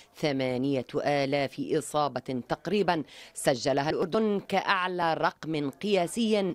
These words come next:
منذ انتشار الجائحة. الوضع مقلق، لكنه لا يزال تحت السيطرة.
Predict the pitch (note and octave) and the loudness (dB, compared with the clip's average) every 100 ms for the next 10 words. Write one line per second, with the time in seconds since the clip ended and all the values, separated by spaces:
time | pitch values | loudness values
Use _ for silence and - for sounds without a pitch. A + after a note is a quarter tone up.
0 | - E3+ E3 E3 D#3+ - C#3+ C3+ B2 A#2+ | -4 -2 -2 -2 -4 -2 -2 -2 -4 -4
1 | A#2 A#2+ - B2+ - - - - C#3+ A#2+ | -4 -6 -4 -6 -6 -20 -6 -2 0 0
2 | B2 D3+ G#2+ A2+ D3+ F#3 F#3+ - F3+ D3 | -2 -2 -6 -4 -4 -2 -2 0 0 0
3 | - - - C3+ C3+ A#2+ E3 B2+ A#2 A2+ | -4 -20 -8 0 2 0 -2 -4 -2 -2
4 | D3 D3 C3 D3 C#3 C3+ C3+ - B3 - | 0 0 0 0 0 -2 -4 -2 -4 -4
5 | C3+ - B2 A#2 A#2+ B2 | -8 -4 -6 -4 -6 -6